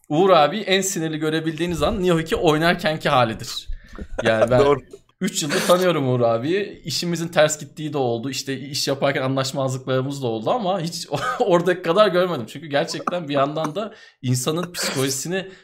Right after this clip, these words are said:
Speaker 1: sınıyor. Yani
Speaker 2: Evet.
Speaker 1: o yüzden insanlar da işte YouTube'da fazla izleyemeyince, gözlerine çok denk gelmeyince, Twitch'te çok görmeyince bir de yüzde onluk, yüzde yirmilik etki de bence artık onlar da sayılıyor
Speaker 2: Doğru.
Speaker 1: günümüzde.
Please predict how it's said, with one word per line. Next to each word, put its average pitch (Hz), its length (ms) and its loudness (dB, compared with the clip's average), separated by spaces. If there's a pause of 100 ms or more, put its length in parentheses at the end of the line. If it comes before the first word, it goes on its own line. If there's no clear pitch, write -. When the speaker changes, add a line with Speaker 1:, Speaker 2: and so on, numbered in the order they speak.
Speaker 1:
sınıyor. 107 640 -4 (560)
Yani 104 320 -4 (300)
Speaker 2:
Evet. 92 200 -6 (720)
Speaker 1:
o 127 120 -4
yüzden 127 280 -6
insanlar 127 560 -2
da 113 60 -8
işte - 240 -10
YouTube'da 123 440 -8
fazla 113 300 -2
izleyemeyince, 107 840 -6
gözlerine 101 400 -6
çok - 260 -14
denk 101 240 -8
gelmeyince, 95 760 -6
Twitch'te - 440 -12
çok - 280 -14
görmeyince 104 760 -10 (240)
bir 127 280 -14
de 120 320 -4 (220)
yüzde 117 320 -8
onluk, 110 340 -6
yüzde 104 200 -8
yirmilik 107 260 -6
etki 101 260 -12
de 107 220 -6
bence 104 300 0
artık - 440 -8 (840)
onlar 98 320 -6
da 107 60 -12
sayılıyor 98 480 -4
Speaker 2:
Doğru. 95 80 -18
Speaker 1:
günümüzde. 98 500 -8